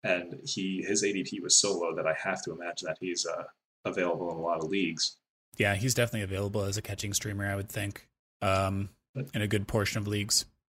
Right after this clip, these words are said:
Speaker 1: on, uh, but on the other side of that matchup, the Miami Marlins, one of my guys from this preseason.
Speaker 2: Yes.
Speaker 1: I, I keep calling it the preseason like it's football. I don't even do football. I don't know why I keep calling it the preseason.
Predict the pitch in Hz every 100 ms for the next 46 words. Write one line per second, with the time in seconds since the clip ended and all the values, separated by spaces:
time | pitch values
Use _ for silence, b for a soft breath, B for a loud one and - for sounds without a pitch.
0 | _ _ _ - 104 95 92 92 92 _
1 | 123 110 - 107 98 95 135 107 87 90
2 | 87 90 87 - 95 90 - _ - -
3 | - 107 92 92 101 95 95 98 87 104
4 | 95 82 85 - - - - 110 104 104
5 | 117 92 95 - 92 92 92 - 98 92
6 | 95 90 95 92 - - 98 104 95 104
7 | 107 202 208 269 247 - - - 110 98
8 | 87 85 82 - - 120 - 80 - 156
9 | 202 196 156 170 175 - 175 - 117 98
10 | 113 139 139 135 143 123 135 - 127 131
11 | 120 135 - 120 - 101 -